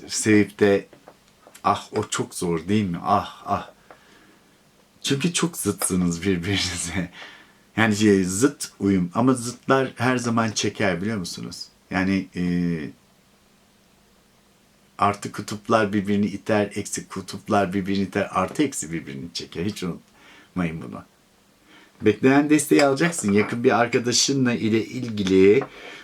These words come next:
böyle bir desteği alacaksın. Yani o müjdeyi sana verecek sevgili arkadaşım, sevgili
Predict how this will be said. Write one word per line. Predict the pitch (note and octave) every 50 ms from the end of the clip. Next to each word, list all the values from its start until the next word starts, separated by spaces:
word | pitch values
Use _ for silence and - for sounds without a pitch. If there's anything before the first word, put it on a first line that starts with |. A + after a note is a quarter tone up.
| - _ A#2+
böyle | A#2+ B2+ B2+ B2+ A#2+
bir | B2+ B2 A#2+
desteği | B2 B2 B2 - - C3 C3+ B2
alacaksın. | A#2 A#2 G#2 G#2+ C3 C#3 C#3 C#3 - G#2+ F2 E2 - - _ -
Yani | G#2+ G#2 G#2 G#2+ G#2+ G#2
o | - G#2+ G#2 G2+
müjdeyi | G#2 G#2 G#2 G2 A2 A2 G#2+
sana | G#2 - G2+ G#2+ G#2+ G#2
verecek | G#2+ G#2 G#2 G#2 G#2 A2 G#2+ A2 - - _ _ _
sevgili | - - - G#2 G#2 G#2 G#2+ G#2+
arkadaşım, | G2+ G2+ G2+ G#2 F#2+ G2+ F#2+ - - F2+ F2 E2+
sevgili | - - G#2+ G#2 G2+ G2 F#2 G2 G2+ G2 G2+ G#2+ G#2+